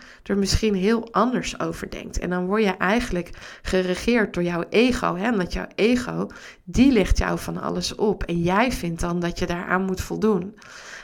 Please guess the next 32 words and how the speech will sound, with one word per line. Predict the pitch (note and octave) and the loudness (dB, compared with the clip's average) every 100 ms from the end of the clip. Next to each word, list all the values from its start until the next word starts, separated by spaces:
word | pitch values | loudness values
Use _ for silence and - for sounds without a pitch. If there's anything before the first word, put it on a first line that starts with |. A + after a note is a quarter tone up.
| - | -10
Ehm, | - F#3+ F#3+ F#3 F#3 F#3 F#3 F#3 _ | 0 2 4 2 2 0 -2 -8 _
en | F#3 | -4
de | F#3 | -2
vraag | F3+ - A3+ B3+ F#3 | -2 4 4 4 -2
is, | E3 - | -6 -4
ja, | F#3 | -4
schiet | F3 - B3 A#3+ | 0 0 0 -2
je | |
daar | F#3+ F3 | -2 -2
wel | F3+ | -2
iets | F3+ - | -4 -6
mee | E3+ - | -6 -2
op? | F#3 - - - - - - | -2 -2 -8 -10 -18 -18 -14
Hè, | - F#3 B3 | -2 0 0
want | F#3 F3 - - _ | 0 -2 -4 -14 _
als | F3 - | -4 -2
jij | F3+ | 0
alleen | F#3 G#3+ G3+ | 2 2 2
maar | F3+ | 0
naar | E3+ | -2
die | E3 | -4
stemmetjes | - - G3 F#3 F3+ E3 | -4 0 0 0 -2 -4
in | - F3 | -2 -2
je | E3 | 0
hoofd | E3+ G#3+ - | 0 0 -2
luistert, | D#3+ E3 - E3+ G#3+ | -4 -4 -2 -2 -2
en | - | -2
dat | E3+ E3 | -2 -2
zijn | F#3 | -4
vaak | - F3 - | -4 -6 -4
vervelende | F3 - E3+ F3+ F3 | -4 0 0 2 0
stemmetjes, | - - E3 D#3+ - A#3 B3 | -4 -4 -4 -4 -4 -2 -2